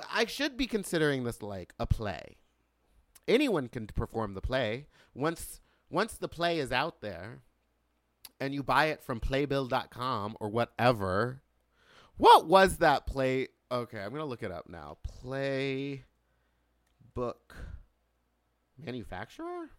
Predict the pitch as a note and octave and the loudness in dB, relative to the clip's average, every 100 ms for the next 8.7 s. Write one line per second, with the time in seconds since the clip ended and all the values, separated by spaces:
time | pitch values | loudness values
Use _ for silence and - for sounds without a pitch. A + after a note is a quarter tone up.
0 | _ F#2+ G2+ G2+ A2 A2 A2+ _ _ F#2+ | _ -12 -10 -10 -12 -14 -18 _ _ -18
1 | F#2+ F#2 G2 _ _ _ - F#2 F2+ _ | -16 -16 -18 _ _ _ -18 -18 -18 _
2 | _ _ _ - - F#2 F2+ F2 F2 F2+ | _ _ _ -20 -20 -20 -18 -18 -18 -20
3 | - _ _ _ _ _ _ _ _ _ | -20 _ _ _ _ _ _ _ _ _
4 | _ _ _ _ _ _ _ _ _ _ | _ _ _ _ _ _ _ _ _ _
5 | _ _ _ - G4+ - G3+ G3+ G3 - | _ _ _ 0 2 4 2 2 -2 -2
6 | A3+ - F#4+ D#4+ C#3 F#2+ - _ _ _ | -2 -2 -2 0 -2 -6 -16 _ _ _
7 | _ _ _ _ - E3+ D#3+ A2 G2+ F#2 | _ _ _ _ -8 -6 -6 -8 -12 -10
8 | A2+ A#2 C3+ C#3 A2 B2 | -10 -10 -8 -8 -6 -8